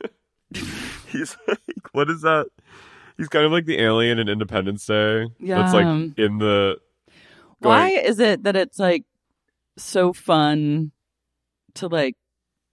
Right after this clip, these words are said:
Speaker 2: entertain, like, a horny old man like that?
Speaker 1: Because it's, like,
Speaker 2: They're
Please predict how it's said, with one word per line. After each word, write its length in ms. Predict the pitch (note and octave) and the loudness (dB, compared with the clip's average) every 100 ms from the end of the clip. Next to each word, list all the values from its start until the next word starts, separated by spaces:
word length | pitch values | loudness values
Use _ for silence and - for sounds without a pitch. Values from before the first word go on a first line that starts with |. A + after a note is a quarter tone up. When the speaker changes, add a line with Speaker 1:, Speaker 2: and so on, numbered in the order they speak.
| _ | _
Speaker 2:
entertain, 640 | E3+ E3+ D#3+ - D3+ C#3+ C#3 | 0 2 0 -2 0 2 2
like, 140 | B2 | 0
a 40 | C3+ | -4
horny 440 | - C3+ B2+ A#2+ | -2 2 4 2
old 220 | C3 - | 0 -2
man 320 | - D2+ A1+ - | -6 -8 -6 -8
like 200 | - - | -10 -10
that? 280 | - D2 - _ _ _ | -10 -10 -12 _ _ _
Speaker 1:
Because 360 | D3+ D3 D3+ C3+ | -12 -6 -4 -4
it's, 180 | B2 B2 | -4 0
like, 340 | G#2+ G2 - _ _ | 0 0 -8 _ _
Speaker 2:
They're 220 | F#3+ F3+ | 2 2